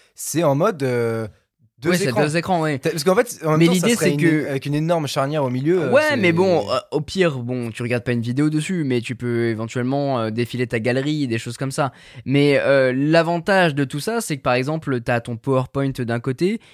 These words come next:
Speaker 2: et t'as ton Excel de l'autre. Et tu peux switch de l'un à l'autre en les utilisant, tu vois ce que je veux dire ?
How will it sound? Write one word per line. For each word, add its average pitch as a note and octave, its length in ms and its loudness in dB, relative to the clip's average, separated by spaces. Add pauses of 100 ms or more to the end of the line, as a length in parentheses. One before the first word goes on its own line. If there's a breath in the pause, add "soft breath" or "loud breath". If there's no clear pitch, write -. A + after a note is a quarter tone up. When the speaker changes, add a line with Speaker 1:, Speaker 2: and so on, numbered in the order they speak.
(140 soft breath)
Speaker 2:
et B2 100 -2
t'as C3+ 140 0
ton C#3 260 -4
Excel D3 400 -2
de D#3 100 0
l'autre. G3 340 -2 (260 soft breath)
Et D3 320 0
tu - 140 -8
peux D3+ 140 -2
switch E3+ 300 -6
de D#3 120 0
l'un D#3 260 0
à D3 60 0
l'autre G3+ 440 -4
en D3 300 -2
les D3+ 340 0
utilisant, F3+ 480 -4
tu D3 120 -8
vois C#3+ 100 -2
ce C#3 40 -12
que D3 100 -6
je C#3+ 80 -4
veux D#3 60 -2
dire ? F3+ 200 -6